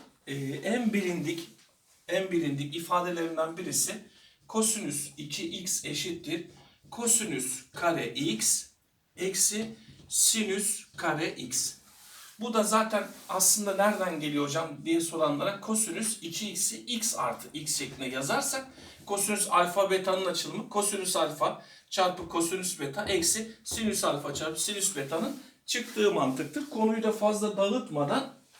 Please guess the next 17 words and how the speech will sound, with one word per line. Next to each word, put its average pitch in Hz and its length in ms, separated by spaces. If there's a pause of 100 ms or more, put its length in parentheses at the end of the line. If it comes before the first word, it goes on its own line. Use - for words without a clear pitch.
(880)
ne 156 180
işlemler 147 540
yapacağız? 113 520 (520)
Eğer 226 320
Muhammed 185 460 (120)
sen - 560 (1600)
integralinde 214 960
burada 233 260
olduğu 190 460
üzere 175 360
kosinüsü 175 640
bulacaksan, 147 600
şunu 202 360
bulacaksan 208 760 (320)
buradan 240 380
tabii 247 280
ki 285 240